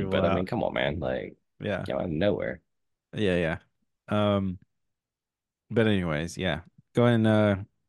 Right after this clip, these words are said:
Speaker 1: while you're here, if, thanks for sticking around this long. Uh, go to Kilby Block Party if you're in the area. My, <laughs> maybe we'll, maybe we'll go. <laughs>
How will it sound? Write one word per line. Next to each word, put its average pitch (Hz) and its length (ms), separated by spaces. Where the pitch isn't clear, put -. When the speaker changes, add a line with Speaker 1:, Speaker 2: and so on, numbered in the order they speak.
Speaker 1:
while 117 180
you're 113 100
here, 110 400
if, 104 240
thanks 107 220
for 101 140
sticking 104 400
around 101 220
this 95 120
long. 95 420
Uh, 71 460
go 123 160
to 117 80
Kilby 113 300
Block 104 260
Party 98 300
if 92 100
you're 98 140
in 101 160
the 95 100
area. 92 460
My, 104 220
<laughs> - 160
maybe - 260
we'll, 120 200
maybe 107 260
we'll 101 160
go. 90 260
<laughs> - 0